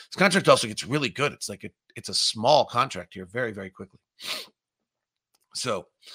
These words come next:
those were the latest rumors from Tony Jones. I don't have a, if you listened to yesterday's show, we really dug into DeJounte Murray and kind of the trade deadline and everything, um, you know, that takes place there. Um,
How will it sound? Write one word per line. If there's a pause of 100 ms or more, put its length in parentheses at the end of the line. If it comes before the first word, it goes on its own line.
(420)
those
were
the
latest
rumors
from
Tony
Jones.
I
don't
have
a, (120)
if
you
listened
to
yesterday's
show,
we
really
dug
into
DeJounte
Murray
and
kind
of
the
trade
deadline
and
everything, (560)
um, (2000)
you
know,
that
takes
place
there. (500)
Um,